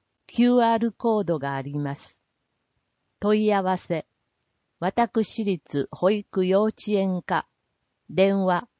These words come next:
八四一の一四七一。ファックス、八四一の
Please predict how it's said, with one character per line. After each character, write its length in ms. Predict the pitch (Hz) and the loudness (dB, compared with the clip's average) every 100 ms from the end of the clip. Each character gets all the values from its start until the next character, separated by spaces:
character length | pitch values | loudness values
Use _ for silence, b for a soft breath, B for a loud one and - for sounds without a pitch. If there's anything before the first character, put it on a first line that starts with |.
| _ | _
八 400 | - 190 - 240 | -8 -8 -2 2
四 320 | 247 247 190 170 | 4 4 4 -2
一 300 | 170 - 170 | -6 -4 0
の 260 | 143 - _ | 0 -2 _
一 400 | - - - 240 | -10 -6 0 4
四 340 | 240 226 156 147 | 4 4 2 -2
七 340 | 156 175 185 | -2 -2 -2
一。 420 | 175 170 - 147 _ _ _ _ _ _ _ - | -4 -6 -8 -8 _ _ _ _ _ _ _ -2
フ 80 | 233 | -2
ァ 20 | |
ッ 20 | |
ク 160 | - 190 | -2 -6
ス、 280 | - 143 - _ _ _ | -2 -4 -4 _ _ _
八 420 | - 196 - 247 247 | -8 -8 -2 2 4
四 300 | 247 208 175 | 4 4 0
一 300 | 165 - 170 | -4 -4 0
の 260 | 143 - | 0 -2